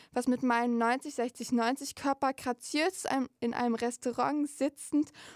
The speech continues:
und mit meinen weißen Zähnen, den neuen heißen High Heels, einfach unglaublich aussieht. Das klingt, ja, das klingt wie ein ganz normales Instagram-Foto.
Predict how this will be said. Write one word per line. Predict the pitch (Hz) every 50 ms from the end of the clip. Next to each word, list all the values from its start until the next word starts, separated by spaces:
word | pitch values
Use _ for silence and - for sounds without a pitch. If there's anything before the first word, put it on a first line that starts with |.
| - -
und | 233 247
mit | 254 254
meinen | 269 247 233 240 240 233 220 -
weißen | - 233 240 262 294 - - 254 262
Zähnen, | - - - 277 254 277 277 285 302 - - - - _ -
den | 233 233 226 226 220 _ -
neuen | 240 247 247 262 269 269 277 277 -
heißen | - 277 262 285 285 - - 262 247 -
High | 277 269 269 311 302
Heels, | 277 294 285 285 294 285 - - - -
einfach | - 220 233 262 262 - 262 262 254 -
unglaublich | - 254 277 269 254 233 220 220 226 - 262 - - -
aussieht. | 233 226 233 - - 233 226 - - - - - - - - - _ _ _ - _ _ _ _ - - - -
Das | 247 233 - -
klingt, | - 285 302 320 330 - - - - _ - - - _ _ _ _
ja, | - 262 226 214 202 208 - - - - - - _ _ _ -
das | - 247 - -
klingt | - 285 285 285 294 -
wie | - 247
ein | 233 233
ganz | 233 262 262 285 294 -
normales | 320 294 277 233 226 226 240 269 -
Instagram-Foto. | - 220 226 - - 220 226 - 208 208 208 - - - 202 196 196 - 202 190 196 196